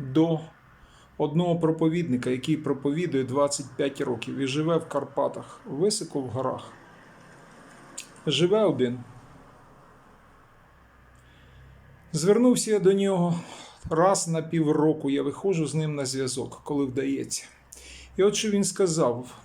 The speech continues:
Він порадив, каже: «А запитай братів та сестер П Ц У міста Сокиряни, а у них Бог є в серці? Бог з ними?» Ісус Христос сказав:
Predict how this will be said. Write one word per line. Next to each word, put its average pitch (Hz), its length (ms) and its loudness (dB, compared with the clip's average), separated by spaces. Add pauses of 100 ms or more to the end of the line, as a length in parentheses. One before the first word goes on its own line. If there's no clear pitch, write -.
(220)
Він 196 180 0
порадив, 170 480 4
каже: 143 280 0
«А 156 60 4
запитай 175 880 2
братів 156 460 -2
та 160 100 0
сестер - 580 -2
П 147 80 0
Ц 151 200 -4
У 160 120 2
міста 147 320 -4
Сокиряни, 131 680 -2 (880)
а 165 160 4
у 185 140 4
них 196 460 2 (440)
Бог 160 400 4
є 180 360 2 (480)
в - 40 -12
серці? 117 480 -2 (580)
Бог 151 360 4
з 131 120 -4
ними?» 196 360 2 (1080)
Ісус 233 320 -2
Христос 214 500 0
сказав: 180 640 0